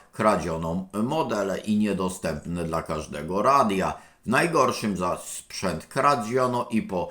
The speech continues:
rozebraniu na części sprzedawano na czarnym rynku lub osobom zajmującym się naprawami.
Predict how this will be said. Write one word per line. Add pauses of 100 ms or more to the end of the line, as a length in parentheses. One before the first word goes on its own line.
(160)
rozebraniu
na
części
sprzedawano
na
czarnym
rynku
lub
osobom (220)
zajmującym
się
naprawami.